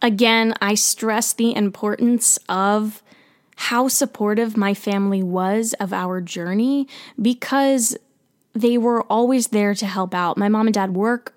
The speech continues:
and worked a lot, so it wasn't that easy for them to just take off work and take us to an audition.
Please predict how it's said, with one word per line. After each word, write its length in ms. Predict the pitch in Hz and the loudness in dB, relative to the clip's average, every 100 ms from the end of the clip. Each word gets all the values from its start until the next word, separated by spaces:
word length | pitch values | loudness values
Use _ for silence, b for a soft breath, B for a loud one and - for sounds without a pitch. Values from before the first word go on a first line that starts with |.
| _ | _
and 400 | - 196 190 185 | -2 0 0 -2
worked 440 | 185 196 208 196 - - | -2 0 0 -2 -12 -4
a 80 | 196 | -2
lot, 540 | 190 180 175 262 359 - B B B | 0 0 0 -2 -4 -12 B B B
so 340 | - 247 226 | 0 2 2
it 140 | 220 220 | 2 0
wasn't 480 | 196 240 254 277 - 175 | 2 2 2 0 0 -4
that 300 | 185 233 - | -4 -4 -4
easy 420 | 208 202 233 269 | -2 0 0 0
for 180 | - 214 | 0 0
them 240 | 196 196 | 2 0
to 120 | 196 180 | -2 -4
just 240 | 185 - | -6 -6
take 220 | - 190 | -6 -6
off 240 | 185 180 - | -6 -6 -6
work 280 | 175 208 | -6 -4
and 180 | 208 175 | -4 -4
take 260 | - 180 175 | -6 -8 -8
us 200 | 170 - | -8 -6
to 160 | 185 | -6
an 100 | 175 | -6
audition. 800 | 165 165 220 262 208 156 160 180 | -6 -4 -2 0 0 -2 -2 -6